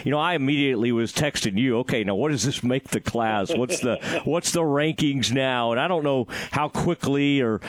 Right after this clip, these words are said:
um, you know, what, what it, what it's like when you have one of those reclassifications, but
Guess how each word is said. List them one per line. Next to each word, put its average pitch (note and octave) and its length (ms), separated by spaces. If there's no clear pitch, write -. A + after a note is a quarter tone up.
um, G#2 560
you B2 140
know, B2+ 80
what, B2+ 260
what C#3 200
it, B2+ 180
what C3+ 160
it's B2+ 160
like B2+ 320
when A#2 140
you A2+ 100
have C3 180
one B2+ 140
of A2+ 60
those A2 140
reclassifications, C3 1300
but C3+ 220